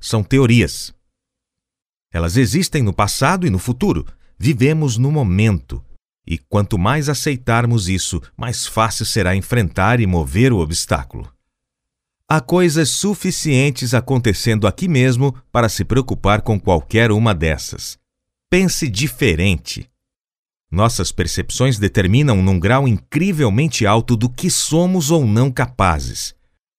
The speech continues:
Ninguém acreditava que a Apple poderia fazer os produtos que fez. De fato, Jobs foi expulso em mil novecentos e oitenta e cinco da empresa porque os membros do conselho na época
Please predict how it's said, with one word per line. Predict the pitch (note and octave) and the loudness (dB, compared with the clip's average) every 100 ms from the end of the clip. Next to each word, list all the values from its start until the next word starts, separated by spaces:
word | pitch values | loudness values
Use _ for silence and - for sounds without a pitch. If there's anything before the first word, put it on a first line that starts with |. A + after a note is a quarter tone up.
| _ | _
Ninguém | - E3 B2 C#3+ | 0 2 4 2
acreditava | - A2 E2 - A2 F2+ | 2 0 0 0 0 0
que | - | -2
a | D#2 G#2 | 0 0
Apple | - E2+ | 0 -2
poderia | - E2 G2+ | -2 -2 -2
fazer | - F#2 E2+ | -2 -2 0
os | G#2+ - | -2 -2
produtos | F2 E2 A2+ G2 | -4 -2 -4 -6
que | - | -8
fez. | - - G#2 - - - - - _ | -4 0 2 0 -8 -16 -20 -20 _
De | E2+ G2+ | -6 -2
fato, | D3 D#3 - - - | 0 0 -2 -8 -14
Jobs | D#2 G#2 B2+ C3+ - | -2 2 4 2 -2
foi | A2 G2+ | 0 0
expulso | - - D#3 F#3+ - E2+ D#2 | -2 -2 0 0 -4 -4 0
em | F2+ | 2
mil | F2+ C3 | 2 2
novecentos | D3+ G#2+ - A#2 F#2+ | 0 0 0 0 0
e | |
oitenta | E2+ G#2+ G2+ | 0 0 0
e | F2+ | -2
cinco | - D3 C3 | -2 -4 -2
da | G2+ | 0
empresa | E3+ B2 D#3 G2+ - - - | 2 2 2 0 -4 -8 -4
porque | - - | -2 2
os | A2+ F#2+ | 2 2
membros | F2 D3 F3 D#3+ | 2 2 2 -2
do | D3+ | -2
conselho | D3+ A#2+ - C3 A2+ | -2 -2 0 2 2
na | C#3 | 2
época | C3 C3 C3 - | 0 0 -2 -4